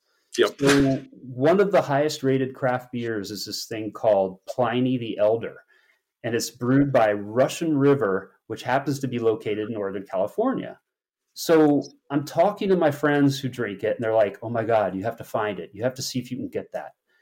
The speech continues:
Speaker 2: And I get to the place, and I, first thing I do is I start calling around, "Hey, do you have it? Hey, do you have it?" And, like, I found a place that was, like, twelve miles away. Well, that was, like, a fifty dollar Uber ride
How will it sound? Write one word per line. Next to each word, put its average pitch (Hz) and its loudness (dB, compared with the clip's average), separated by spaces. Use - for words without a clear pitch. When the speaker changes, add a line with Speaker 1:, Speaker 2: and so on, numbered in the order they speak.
Speaker 2:
And 151 2
I 151 2
get 160 -2
to - -10
the 202 -2
place, 110 -2
and 127 -2
I, 120 0
first 180 -4
thing 165 2
I 143 2
do 135 2
is 117 0
I 110 0
start 110 0
calling 120 4
around, 104 -2
"Hey, 113 -2
do 104 -10
you 104 -6
have 101 0
it? 90 -6
Hey, 107 -4
do 104 -12
you 101 -8
have 92 -2
it?" 85 -8
And, 127 0
like, - 2
I 135 2
found 165 0
a - -2
place 120 -2
that 92 -8
was, 113 -8
like, 107 -4
twelve 143 0
miles 117 2
away. 101 0
Well, 95 -4
that 117 -2
was, 110 -8
like, 117 -8
a - -6
fifty 123 -10
dollar 98 0
Uber 120 4
ride 92 2